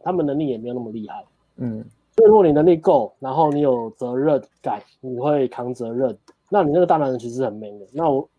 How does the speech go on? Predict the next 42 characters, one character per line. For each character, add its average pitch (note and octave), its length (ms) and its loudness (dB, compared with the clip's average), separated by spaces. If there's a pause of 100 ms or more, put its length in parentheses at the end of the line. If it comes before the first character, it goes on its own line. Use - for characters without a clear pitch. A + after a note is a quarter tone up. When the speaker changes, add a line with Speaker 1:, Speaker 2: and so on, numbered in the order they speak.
Speaker 1:
之 F#3 120 -6
前 D#3+ 260 0
遇 F#3+ 80 0
过 D#3+ 120 4
那 D#3 60 2
种 A#2+ 200 0 (320)
很 D3 120 -2
女 D3+ 120 2
权 B2+ 140 2
的 B2+ 60 -2
女 A#2 80 -4
生， B2+ 160 0
我 C3+ 100 2
也 B2+ 40 0
是 B2 80 -10
跟 C3+ 100 0
她 B2+ 220 -2 (320)
讲， A2+ 180 -6
我 A2+ 80 -6
说 D#3+ 240 2
，“哦， C#3 60 2
那， D3+ 180 0
那 E3+ 140 -2
你 B2 140 -2
之 - 140 -8
前 C#3 200 -2
遇 C#3+ 40 0
到 C#3 140 4
大 C3 140 0
男 A#2+ 120 -6
人 A2+ 100 -8
应 A#2+ 60 -8
该 B2+ 120 -2
就 B2 80 -4
是 A#2 120 -10
那 A#2+ 120 -6
种 G#2 200 -12
什 - 140 -20
么 A#2+ 80 -10
样 A#2+ 160 -6
子 G2+ 140 -18
的？” G2 80 -18